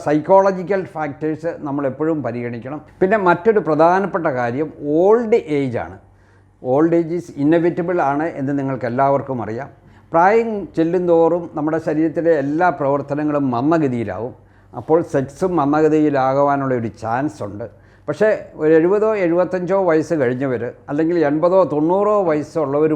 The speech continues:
പോലും സെക്സിൽ ഏർപ്പെടുന്നുണ്ട്. അപ്പോൾ പ്രായം അത്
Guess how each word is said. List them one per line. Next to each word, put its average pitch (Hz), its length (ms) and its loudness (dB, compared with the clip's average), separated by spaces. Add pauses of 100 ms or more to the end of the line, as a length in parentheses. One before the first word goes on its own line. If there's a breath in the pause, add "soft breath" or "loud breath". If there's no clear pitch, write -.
പോലും 156 340 2 (440 loud breath)
സെക്സിൽ 170 360 -2 (180)
ഏർപ്പെടുന്നുണ്ട്. 143 800 0 (460 soft breath)
അപ്പോൾ 170 140 2 (100)
പ്രായം 196 440 4 (180)
അത് 151 100 -10